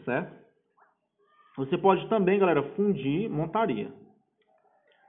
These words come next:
Fundir montarias de batalha consome montarias de batalha roxas da mesma classe.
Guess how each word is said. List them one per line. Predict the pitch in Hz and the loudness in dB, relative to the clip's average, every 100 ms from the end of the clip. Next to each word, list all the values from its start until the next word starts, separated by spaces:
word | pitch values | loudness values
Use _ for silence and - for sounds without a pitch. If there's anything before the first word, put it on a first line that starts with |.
| _ | _
Fundir | 175 170 240 | -2 2 2
montarias | 226 214 175 202 | 2 4 6 6
de | 202 | 6
batalha | 170 147 170 180 | 2 2 2 0
consome | 170 170 - 170 175 | 0 -6 -6 -4 0
montarias | 170 190 190 254 175 117 113 | 0 0 0 2 2 0 -2
de | 135 | -2
batalha | 147 151 147 139 165 | 0 -2 0 2 0
roxas | 147 147 156 165 202 196 202 | 0 0 0 2 0 0 0
da | 147 | 0
mesma | 151 151 214 | 0 0 -2
classe. | 208 135 101 - | -4 -8 -8 -14